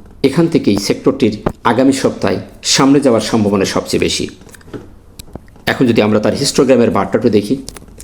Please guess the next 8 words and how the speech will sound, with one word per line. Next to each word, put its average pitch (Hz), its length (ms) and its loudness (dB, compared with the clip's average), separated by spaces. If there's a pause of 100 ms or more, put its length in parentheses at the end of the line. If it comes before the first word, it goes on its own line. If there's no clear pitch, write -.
(100)
তাহলে 110 260 2
এখানে 104 180 -2
দেখতে 127 240 0
পাচ্ছি 123 280 0
বায়ার 117 500 0 (460)
এবং 104 240 -2
সেলার 113 420 2
যারা, 107 240 0